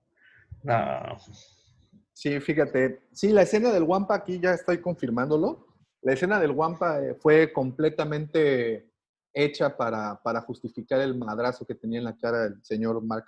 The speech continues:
Speaker 2: Hamill. Entonces, pues, ahí está. Este, y como dices también, la, para realizar esta escena del Wampa, pues, toda una bronca, ¿no? O sea, el disfraz,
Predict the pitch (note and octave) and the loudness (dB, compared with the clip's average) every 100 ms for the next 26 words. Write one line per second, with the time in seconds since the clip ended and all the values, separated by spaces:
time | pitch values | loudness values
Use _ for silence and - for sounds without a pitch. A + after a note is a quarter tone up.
0 | A2 A2+ G#2+ - _ _ _ _ _ _ | -8 -8 -8 -14 _ _ _ _ _ _
1 | _ - A#2 A#2+ A#2 - _ - A2+ G#2+ | _ -8 -8 -6 -8 -10 _ -8 -8 -8
2 | - _ - - A2+ A#2+ A#2+ A#2+ B2 A#2+ | -18 _ -14 -6 -2 0 -2 -2 -2 -2
3 | _ _ _ - C3 B2+ B2 - - B2+ | _ _ _ -2 0 2 0 -4 -2 -2
4 | C3 C3 C#3 C#3+ D#3+ G#3 G3+ F3 D#3 F3 | -2 -6 -2 0 0 0 0 -2 -2 -2
5 | A3 B3+ - _ - A2+ G#2+ - B2+ B2 | -2 -4 -8 _ -4 -4 -2 2 4 6
6 | B2+ B2+ B2 - E3 E3+ F3 D#3+ E3 D#3 | 6 4 2 2 2 4 0 0 0 2
7 | A#2+ A2+ C3+ C#3+ E3+ F3+ B2 - C#3+ D3+ | 2 2 2 4 0 0 -2 -4 -2 -2
8 | D3 B2 A2 G#2+ A#2+ C3+ C3 A#2 G#2+ C3 | -2 -6 -6 -4 0 0 -2 -8 -4 -4
9 | G3 D#3 C3 B2 A2+ A2 - B2+ C#3 D3+ | -4 -2 -2 -2 -8 -12 -6 -2 0 0
10 | D#3 D3+ - | 0 -2 -4